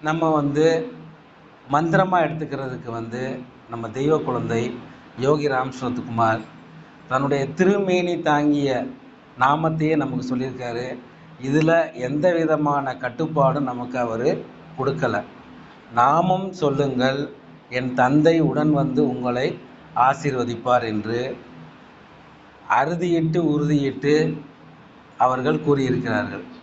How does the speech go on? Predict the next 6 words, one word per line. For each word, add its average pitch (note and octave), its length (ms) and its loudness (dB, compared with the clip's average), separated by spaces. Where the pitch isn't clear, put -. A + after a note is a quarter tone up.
இந்த D#3 240 2
நாமத்தை F#3+ 760 0
சொல்வதனால் D3+ 920 2
நமக்கு C#3+ 460 0
ஏற்படக்கூடிய C3 1080 0
பலன். A2+ 360 0